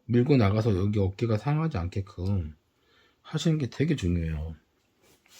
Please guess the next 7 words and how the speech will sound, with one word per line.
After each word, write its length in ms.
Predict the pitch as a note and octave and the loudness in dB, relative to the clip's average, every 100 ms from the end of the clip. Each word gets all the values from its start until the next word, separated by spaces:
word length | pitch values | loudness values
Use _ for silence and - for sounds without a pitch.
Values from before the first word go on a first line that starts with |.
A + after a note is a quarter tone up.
| - | -6
그래서 160 | G2 F#2+ | -4 -4
칼 260 | - D3+ | -2 -4
제어를 760 | D3 G2+ G2 F#2+ F2+ G2+ C#2 - _ _ _ _ _ _ _ _ _ _ | -2 0 2 2 2 0 0 -8 _ _ _ _ _ _ _ _ _ _
좀 160 | C#2+ - | -12 -10
잘 260 | - - | -8 -8
하시는 500 | - A2+ - A#2+ G#2 | -6 -6 -4 -2 -2
게 280 | E2 E2+ C#3 | -2 -4 -6